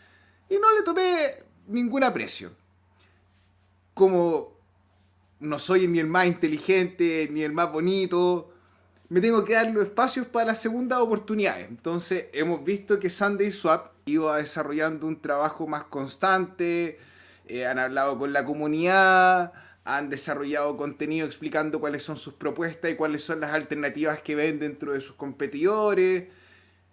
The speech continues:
Y lanzaron esta posibilidad de participar en el fiso, que sería como esta posibilidad de generar liquidez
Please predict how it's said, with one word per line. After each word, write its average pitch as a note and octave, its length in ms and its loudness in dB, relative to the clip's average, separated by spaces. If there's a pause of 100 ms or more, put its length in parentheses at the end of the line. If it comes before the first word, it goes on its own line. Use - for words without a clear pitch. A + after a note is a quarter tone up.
(1700)
Y A3+ 300 -2 (100)
lanzaron G3 640 2
esta A3+ 260 0
posibilidad A3+ 640 2
de G#3 80 4
participar A3 840 0
en E3+ 140 0
el E3 520 0 (180)
fiso, A#2+ 680 -4 (540)
que C3 420 0
sería D3+ 420 -2
como D#3 240 -6
esta D3 640 -2 (500)
posibilidad C#3 680 -2
de D#3+ 340 -4
generar C#3+ 420 0
liquidez D#3+ 680 0